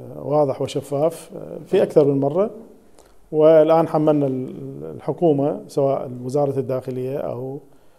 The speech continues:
محافظ النجف مسؤولية ما جرى من أحداث وما ذهب من ضحايا، ونطالبه بكشف الحقائق للمجتمع النجفي،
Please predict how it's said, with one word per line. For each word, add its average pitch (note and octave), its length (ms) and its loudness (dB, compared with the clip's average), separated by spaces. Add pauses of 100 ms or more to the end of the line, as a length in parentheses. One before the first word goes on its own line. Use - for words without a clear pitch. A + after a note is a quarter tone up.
(200)
محافظ C3+ 420 -2
النجف C3 480 -4
مسؤولية D3+ 560 4
ما C#3 720 -6
جرى C#3+ 300 6
من B2 140 -8
أحداث D3 560 -6
وما C3+ 340 -4
ذهب C#3+ 260 4
من C3 200 -4
ضحايا، D3 500 -2 (800)
ونطالبه D#3 880 8
بكشف C#3+ 680 -2
الحقائق C3+ 920 0
للمجتمع B2 880 0
النجفي، C#3+ 520 0